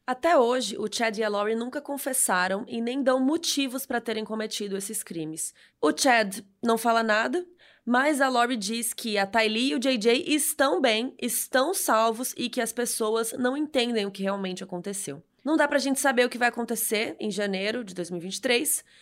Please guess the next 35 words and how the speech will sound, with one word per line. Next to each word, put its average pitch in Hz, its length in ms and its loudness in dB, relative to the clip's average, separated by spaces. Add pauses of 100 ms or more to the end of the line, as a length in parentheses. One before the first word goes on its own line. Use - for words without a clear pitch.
(320)
quanto 226 280 2
tempo 202 240 0
o 190 40 -2
julgamento 185 440 -2
vai 185 120 0
durar 220 640 2
e 208 120 -4
se 220 180 0
a 214 60 4
sentença 233 500 0
vai 247 160 2
ser 247 240 2
mesmo 214 460 0
pena 208 340 -2
de 196 140 -4
morte. 180 520 -2 (460)
Tudo 269 160 0
que 349 80 0
a 320 40 0
polícia 269 380 2
montou 233 540 2
com 226 140 -6
relação 208 640 0
à 185 240 0
cronologia 185 760 0
foi 233 180 -2
com 254 180 -4
base 220 360 2
na 220 160 2
investigação, 247 1000 0 (340)
porque 226 160 -8
eles 262 220 2
nunca 277 320 4
confessaram 202 560 -2
nada. 160 320 -4